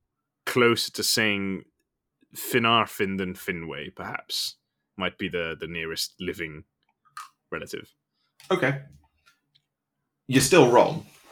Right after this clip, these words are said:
Speaker 2: Um,
Speaker 1: Why?
Speaker 2: but, but
Speaker 1: Is it, you, you think, you think it's directional, it has to go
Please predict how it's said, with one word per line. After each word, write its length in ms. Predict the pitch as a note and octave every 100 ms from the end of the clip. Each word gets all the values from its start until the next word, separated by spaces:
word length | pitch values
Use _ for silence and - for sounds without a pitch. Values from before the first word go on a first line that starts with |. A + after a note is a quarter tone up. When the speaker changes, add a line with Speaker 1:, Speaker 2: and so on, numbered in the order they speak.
| - -
Speaker 2:
Um, 460 | G2 G2 G2+ G#2 - _ _ _ - _ _
Speaker 1:
Why? 180 | B2 A#2+
Speaker 2:
but, 360 | C#3 - - -
but 160 | D3+ - - - - -
Speaker 1:
Is 180 | A#2+ D3+
it, 60 |
you, 120 | D#3 F#3
you 200 | E3+ F#3
think, 280 | F#3 D3+
you 140 | D3 F3
think 220 | E3+ D3
it's 200 | C#3+ -
directional, 680 | - B2 C3 C3 - B2 A2
it 60 |
has 180 | A2 A2+
to 100 | -
go 200 | G#2 G2+